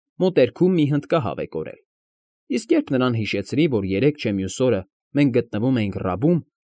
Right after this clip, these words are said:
նա պատասխանեց, թե այդպիսի առարկությունները իր համար նշանակություն չունեն։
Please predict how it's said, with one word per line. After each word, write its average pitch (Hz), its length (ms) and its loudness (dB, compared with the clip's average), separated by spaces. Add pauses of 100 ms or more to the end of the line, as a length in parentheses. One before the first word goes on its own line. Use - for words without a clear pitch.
(140)
նա 240 100 0
պատասխանեց, 156 640 0
թե - 160 -4
այդպիսի 113 480 -4
առարկությունները 117 880 -2 (340)
իր 214 180 2
համար 120 340 0
նշանակություն 95 720 -4
չունեն։ 58 320 -14